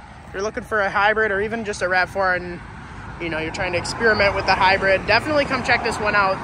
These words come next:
Powertrain's super solid. I'd honestly buy this car for myself as a commuter if I didn't need to go fast.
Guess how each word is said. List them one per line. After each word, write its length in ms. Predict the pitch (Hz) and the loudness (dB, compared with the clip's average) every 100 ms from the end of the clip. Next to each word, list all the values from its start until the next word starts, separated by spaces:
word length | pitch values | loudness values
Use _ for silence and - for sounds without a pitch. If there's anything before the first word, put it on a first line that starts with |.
| - | -4
Powertrain's 540 | 226 240 240 254 240 233 | 2 4 4 2 -2 -2
super 280 | - 262 254 | -6 -4 -2
solid. 540 | 262 220 220 220 220 | 2 4 4 4 2
I'd 1120 | 214 - - - - - - - - 202 226 | -2 -6 -6 -6 -6 -8 -8 -10 -4 0 2
honestly 800 | 220 214 247 254 240 247 247 247 247 - - - - - - | 2 0 2 0 -2 -2 -2 -4 -6 -12 -14 -14 -14 -14 0
buy 200 | 226 226 | 2 4
this 140 | 226 | 0
car 240 | - 226 220 | -4 -2 -2
for 120 | 220 | -4
myself 520 | 208 208 214 202 202 - - - - | -6 -2 0 0 0 -6 -14 -14 -8
as 180 | 202 190 | -4 -4
a 40 | 196 | -6
commuter 580 | 214 208 202 196 196 - - - - - - - - - - | -6 -4 0 0 0 -4 -12 -12 -12 -12 -12 -12 -12 -8 -6
if 140 | 196 | 0
I 140 | 196 | 0
didn't 180 | 214 220 | 2 0
need 140 | 202 202 | -2 -2
to 60 | |
go 120 | 202 | -2
fast. 540 | 190 196 185 190 190 | 0 4 4 4 2